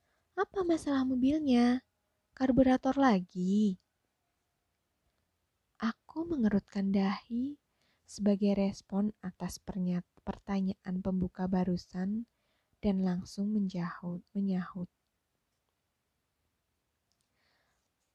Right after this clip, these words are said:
"Masalahnya adalah saya tidak tahu siapa pemiliknya." Ia turut mengerutkan dahi dan mendekatkan wajahnya kepadaku.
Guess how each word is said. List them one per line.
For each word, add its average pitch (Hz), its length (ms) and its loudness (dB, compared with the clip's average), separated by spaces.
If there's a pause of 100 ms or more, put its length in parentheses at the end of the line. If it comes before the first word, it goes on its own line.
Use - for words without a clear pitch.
(160)
"Masalahnya 196 800 4 (1700)
adalah 196 340 6
saya 190 320 6
tidak 247 320 2
tahu 233 240 4
siapa 220 400 2
pemiliknya." 214 800 4 (2500)
Ia 285 320 2
turut 208 400 -2
mengerutkan 190 560 -2
dahi 202 640 -2 (560)
dan 233 160 0
mendekatkan 214 640 0
wajahnya 202 800 0
kepadaku. 175 960 -4